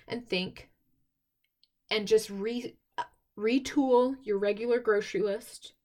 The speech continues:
a little bit. You can still buy a lot of the non-vegan things you don't want,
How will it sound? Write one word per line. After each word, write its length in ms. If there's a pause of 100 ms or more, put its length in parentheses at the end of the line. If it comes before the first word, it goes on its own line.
(320)
a 80
little 240
bit. 280 (540)
You 120
can 160
still 240
buy 520 (460)
a 100
lot 220
of 100
the 80
non-vegan 580
things 280
you 80
don't 180
want, 260